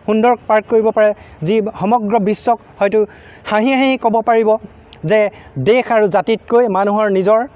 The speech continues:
ব্যক্তিত্ব, নিজৰ মানে যিটো প্ৰাণ, সেইটো বৰ বেছি ডাঙৰ নহয়। কিন্তু আজি দুখ লাগে পিয়লি ফুকনক আমি সকলোৱে যেন অৱহেলা কৰিছোঁ। মোৰ বোধেৰে আমি সকলোৱে তেওঁক স্বীকৃতি প্ৰদান কৰিব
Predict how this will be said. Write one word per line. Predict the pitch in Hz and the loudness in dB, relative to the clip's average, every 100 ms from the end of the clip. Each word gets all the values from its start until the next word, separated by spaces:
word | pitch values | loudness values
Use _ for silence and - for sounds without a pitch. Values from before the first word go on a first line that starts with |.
| - 143 | -4 -4
ব্যক্তিত্ব, | 190 220 214 202 180 175 | -2 -6 -4 -4 -2 0
নিজৰ | 180 208 202 | 0 0 0
মানে | 202 170 | -2 -2
যিটো | 190 202 190 - - - | 0 0 -2 -8 -20 -4
প্ৰাণ, | 202 214 202 | 0 0 -2
সেইটো | 202 202 | -2 0
বৰ | 196 165 | -2 -4
বেছি | 165 202 165 | -4 -4 -2
ডাঙৰ | 175 208 | -2 -2
নহয়। | 151 123 110 - - - - | -4 -8 -12 -20 -20 -20 -6
কিন্তু | 208 214 - - - 180 | -2 -2 -4 -20 -8 -2
আজি | 202 180 | -2 0
দুখ | 233 - | -2 0
লাগে | 254 233 240 _ _ - | -2 -2 -6 _ _ -2
পিয়লি | 202 220 | 0 0
ফুকনক | 220 220 214 - _ _ _ - 185 | -2 -2 -4 -6 _ _ _ -12 -6
আমি | 180 185 | -4 -2
সকলোৱে | 180 208 214 202 | -2 2 2 2
যেন | 196 165 | -2 -2
অৱহেলা | 170 160 151 | -2 -2 -4
কৰিছোঁ। | 135 113 123 - - - - - - - | -6 -6 -12 -18 -20 -20 -20 -20 -20 -4
মোৰ | 196 208 | 0 0
বোধেৰে | 202 214 202 | 2 0 0
আমি | 208 185 | -2 -2
সকলোৱে | 202 208 208 | 0 0 -2
তেওঁক | 190 - | -6 -8
স্বীকৃতি | 180 202 196 | -4 -4 -2
প্ৰদান | 202 208 196 | -2 -2 0
কৰিব | 214 | 0